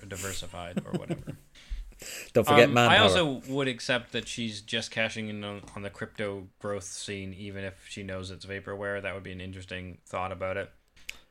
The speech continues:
Speaker 1: Um, but I do think it, there's something nice about the idea that, like, as we see, saw with N F Ts and cryptocurrencies and stuff, there's,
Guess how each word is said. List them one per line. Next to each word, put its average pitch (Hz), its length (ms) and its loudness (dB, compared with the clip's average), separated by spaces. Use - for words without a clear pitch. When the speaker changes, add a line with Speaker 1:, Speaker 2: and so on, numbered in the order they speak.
Speaker 1:
Um, 110 400 -2
but 143 160 4
I 156 60 -2
do 196 160 2
think 208 220 -4
it, 131 120 -4
there's - 140 -2
something 127 420 -4
nice 127 300 -2
about 113 200 -6
the 117 100 -4
idea 110 200 -4
that, 104 140 -10
like, 113 260 -8
as 98 180 -10
we 98 120 -8
see, 110 300 -4
saw 113 220 0
with 107 100 -6
N 113 140 -4
F 107 140 -6
Ts 180 600 -8
and 101 800 -6
cryptocurrencies 131 680 -2
and 120 100 -6
stuff, 120 360 -2
there's, 104 340 -6